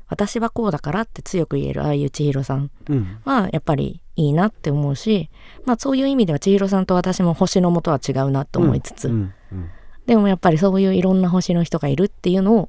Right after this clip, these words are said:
Speaker 1: すごいなんか感じられるなっていうのが一つ一つのセリフから、千尋さんからも私はすごい感じたところでしたね。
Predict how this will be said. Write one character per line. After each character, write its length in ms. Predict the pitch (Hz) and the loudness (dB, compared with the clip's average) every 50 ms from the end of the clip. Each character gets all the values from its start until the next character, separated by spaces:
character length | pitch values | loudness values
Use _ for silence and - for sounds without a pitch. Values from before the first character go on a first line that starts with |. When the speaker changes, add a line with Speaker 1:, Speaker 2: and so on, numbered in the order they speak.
| - - | -6 -12
Speaker 1:
す 140 | - - 156 | -6 -4 0
ご 140 | 160 160 | 2 2
い 100 | 139 131 - - - - - - - - - - - | 0 0 -4 -12 -20 -20 -20 -20 -20 -20 -18 -10 -6
な 80 | 147 | -6
ん 20 | 139 | -6
か 100 | - - | -4 -2
感 180 | - 170 156 | 0 0 2
じ 140 | 151 147 151 | 2 2 0
ら 120 | 143 147 139 | 0 0 -2
れ 100 | 147 143 | -2 -2
る 100 | 143 143 | -2 0
な 160 | 147 151 147 | 0 -2 -2
っ 40 | - | -4
て 180 | - - 147 | -4 -2 0
い 80 | 139 147 | 0 2
う 60 | 147 | 2
の 100 | 139 135 | 0 0
が 200 | - 143 143 139 | 0 -2 -2 -2
一 220 | - - - - | -6 -8 -8 -6
つ 120 | - - 147 | -4 -4 -4
一 180 | - - 151 | -2 -2 -4
つ 100 | - - | -2 0
の 80 | 143 143 | -2 -2
セ 140 | - - 131 | -2 -2 -4
リ 60 | 131 | -4
フ 100 | - - | -4 -6
か 120 | - - | -6 -4
ら、 140 | - - 160 - | -4 -4 -6 -8
千 160 | - - 160 | -4 0 0
尋 140 | 151 - 139 | 0 0 -2
さ 160 | - - 135 | -2 -2 -2
ん 40 | 131 | -2
か 100 | - - | -2 -4
ら 60 | - | -6
も 80 | - | -6
私 260 | 147 135 - 131 - - | -6 -6 -6 -6 -6 -6
は 60 | - | -4
す 100 | - 143 | -2 -2
ご 80 | 135 | -2
い 40 | 113 | -2
感 180 | - - 131 120 | 0 0 -2 -2
じ 100 | - - | -2 -6
た 100 | - - | -8 -8
と 80 | - | -6
こ 100 | - 131 | -4 -4
ろ 100 | - - | -4 -4
で 80 | - - | -6 -10
し 100 | - - | -10 -10
た 100 | - - | -12 -12
ね。 160 | - 156 - | -12 -14 -16